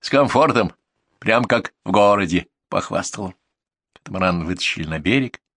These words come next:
привязали для надежности к дереву и стали разгружать. Недалеко от берега стояла бревенчатая небольшая избушка, дверь которой выходила к Чуролу.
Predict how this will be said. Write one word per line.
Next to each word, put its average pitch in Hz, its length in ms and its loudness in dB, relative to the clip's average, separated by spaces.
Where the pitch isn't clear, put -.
привязали 107 480 2
для 85 200 -2
надежности 87 540 -2
к 82 80 -6
дереву 101 360 -2
и 90 80 -4
стали 95 280 0
разгружать. 90 600 -2
Недалеко 147 420 2
от 160 140 2
берега 202 460 0
стояла 180 420 0
бревенчатая 170 600 0
небольшая 170 500 0
избушка, 107 500 -4
дверь 151 300 -2
которой 170 340 0
выходила 139 400 2
к 135 60 -8
Чуролу. 90 500 0